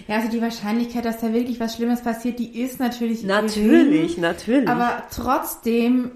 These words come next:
Speaker 1: ist die Wahrscheinlichkeit immer da.
Speaker 2: Sie ist da und die Wahrscheinlichkeit für einen Mann, dass eine Frau ihn jetzt irgendwie da, keine Ahnung,
Speaker 1: Mag's
Speaker 2: verletzt
Speaker 1: auch
Speaker 2: oder
Speaker 1: geben,
Speaker 2: so.
Speaker 1: aber ich glaube, es ist wirklich geringer.
Speaker 2: Ja, gibt's natürlich
Speaker 1: Ja.
Speaker 2: auch immer, aber naja.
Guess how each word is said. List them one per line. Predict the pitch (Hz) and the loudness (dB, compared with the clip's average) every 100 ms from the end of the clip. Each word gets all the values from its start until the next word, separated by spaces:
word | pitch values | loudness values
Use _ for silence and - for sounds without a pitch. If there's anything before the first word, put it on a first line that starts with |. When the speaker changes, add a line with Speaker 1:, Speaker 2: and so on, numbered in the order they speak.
| - | -10
Speaker 1:
ist | 233 233 - - - | -8 -6 -8 -12 -6
die | 226 | -2
Wahrscheinlichkeit | 220 220 240 240 226 214 214 262 | -2 -2 0 0 0 -4 -4 0
immer | 262 220 - | 2 0 -2
da. | 214 262 208 180 - | -2 0 0 -2 -4
Speaker 2:
Sie | 202 | -2
ist | - 202 - - | -2 -2 -4 0
da | 165 185 262 | 2 2 2
und | 277 - 214 214 | 0 -2 -2 -2
die | 202 | -2
Wahrscheinlichkeit | 180 180 190 214 220 - 196 | 0 0 0 0 -2 -4 -4
für | - 175 | -4 -6
einen | 170 | -2
Mann, | 156 180 277 269 | -2 0 0 2
dass | 220 220 - | 0 -2 -6
eine | 190 196 | -4 -4
Frau | - 165 208 | -4 0 2
ihn | 240 240 | 0 -2
jetzt | 240 233 - | -4 -4 -4
irgendwie | 233 233 220 | -4 -4 -6
da, | 196 202 208 | -4 -4 -6
keine | 208 214 190 | -6 -4 -2
Ahnung, | - 220 220 214 190 | -2 -2 -2 -2 -2
Speaker 1:
Mag's | 208 208 202 | 0 2 2
Speaker 2:
verletzt | 202 214 | 2 2
Speaker 1:
auch | 226 202 | 2 2
Speaker 2:
oder | 220 | 2
Speaker 1:
geben, | 208 214 | 2 2
Speaker 2:
so. | |
Speaker 1:
aber | 196 202 | 0 0
ich | 196 | -2
glaube, | 202 202 208 | -2 0 0
es | 208 | -4
ist | 202 - | -10 -6
wirklich | 196 202 - | -6 -6 -10
geringer. | 214 196 196 190 | -8 -6 -2 2
Speaker 2:
Ja, | 160 185 185 185 | 2 2 -2 -6
gibt's | 214 202 - | -6 -4 -2
natürlich | 151 - - 185 240 240 220 | -2 -4 -6 2 2 4 0
Speaker 1:
Ja. | 214 202 | 2 2
Speaker 2:
auch | 208 | 2
immer, | 208 220 220 - - | 0 0 -2 -2 -4
aber | 180 180 170 175 - - _ _ _ - | -2 -2 -4 -4 -6 -10 _ _ _ -12
naja. | 180 165 151 107 - | -4 -4 -4 -6 -10